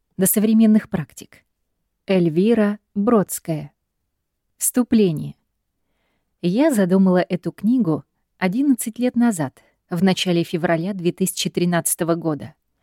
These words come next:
Мы жили на площади Восстания в Петербурге, и на улице густо мела метель, сквозь которую едва проглядывали силуэты соседних домов. Освещение в квартире было слабым, потому что проводку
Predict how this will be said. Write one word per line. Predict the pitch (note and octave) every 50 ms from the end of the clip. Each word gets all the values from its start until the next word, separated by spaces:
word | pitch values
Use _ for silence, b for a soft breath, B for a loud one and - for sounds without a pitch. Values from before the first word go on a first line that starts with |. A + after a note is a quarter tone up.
| _ _ _ _ _ _
Мы | F#3+ G#3+ A#3
жили | A#3 C#4+ E4 D#4+ C4+
на | G3+ F3+ E3+
площади | - - - - - F#3 F3 E3
Восстания | D#3 E3 E3 - - - G#3+ A3 A3+ A3 G#3+ G3+
в | - -
Петербурге, | - A#3 - C#4 C4+ B3 G#3+ F#3 D#3+ C#3 C3 D3 - F3+ - _ _ _ _ _ _ _
и | - F3
на | F3 F3 E3+
улице | E3+ F#3+ G#3+ G3+ F#3 E3+ - - - D3+ D3+ C#3 - _ _ _ _ _
густо | F#3 F#3+ B3+ C#4 C#4 - - G3+
мела | G3+ G#3 G#3 G#3 G#3
метель, | G3+ G#3 G3+ G3+ - - D3 C3+ C3+ C#3+ - _ _ _
сквозь | - - - F3 F3+ - -
которую | - F#3 F3 - - A#3+ A3 G#3 F3+ E3+
едва | D#3+ E3+ D3 C#3 E3 D#3+
проглядывали | - - E3+ D#3 D3+ D#3+ F#3 F#3+ F3 E3+ E3 D#3+ D#3 D#3+ D#3 - _
силуэты | _ - - - F#3+ F#3 F#3+ F#3 F#3 F3+ - E3
соседних | - - F3 - - F3 D#3+ E3+ E3 D#3+
домов. | D#3 - E3 D#3 D3+ C#3+ - _ _ _ _ _ _ _ _ _ _ _ _ _ -
Освещение | F3+ F#3+ - G#3 A3 G#3+ - - E4 E4 C#4+ A3 F#3
в | E3 -
квартире | - F3 F3+ F3 - - E3+ E3 D#3 D#3 C#3 C#3 - _ -
было | G#3+ B3+ D4+ D4+ D4+
слабым, | C#4+ - C#4 A#3 F3 D3+ C#3+ D3 C#3+ C3 - _ _ _
потому | F3+ - F#3+ F3+ F3+ F#3
что | - - - F3+
проводку | - - F3 E3+ F#3 A3 G#3+ - _ - F3+ E3+ D#3